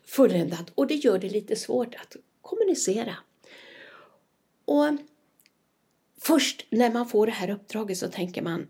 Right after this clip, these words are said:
"Ah, det blir så mycket jobb och hur ska det bli?" Det var ju pandemi. Vi gick ju in i en pandemi i mars tjugohundratjugo. Och det här var ju i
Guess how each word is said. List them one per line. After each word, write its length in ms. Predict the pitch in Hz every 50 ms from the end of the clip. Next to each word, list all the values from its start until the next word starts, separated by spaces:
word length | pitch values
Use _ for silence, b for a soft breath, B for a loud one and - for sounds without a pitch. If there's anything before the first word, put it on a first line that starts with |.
| _ _ -
"Ah, 360 | 185 196 208 220 220 220 220
det 160 | 214 214 214
blir 100 | - 190
så 160 | 185 - 180
mycket 300 | 185 185 180 185 190 180
jobb 320 | 185 175 180 180 175 - 190
och 60 | 180
hur 120 | 190 202
ska 200 | 202 - - 196
det 80 | 196 196
bli?" 260 | 185 175 175 185 190
Det 120 | 185 185 185
var 140 | 208 202
ju 140 | 220 220 220
pandemi. 640 | 220 220 220 226 220 220 233 214 180 147 - - 214 -
Vi 320 | - 190 208 - - 226
gick 220 | 220 240 233 - 269
ju 80 | 247
in 120 | 220 196 208
i 20 |
en 140 | 226 233 233
pandemi 580 | 247 240 233 226 233 226 190 170 196 214 226
i 40 | 226
mars 240 | 202 175 175 208 -
tjugohundratjugo. 1160 | - - - 220 202 185 196 196 202 185 175 165 - 175 - 226 208 185 175 190 220 262 262 B B B B B B B B B B -
Och 100 | 262 247
det 60 | 269
här 260 | 262 262 196 208 220
var 200 | 226 214 196 185
ju 140 | 190 196 202
i 400 | 202 190 202 202 202 202 208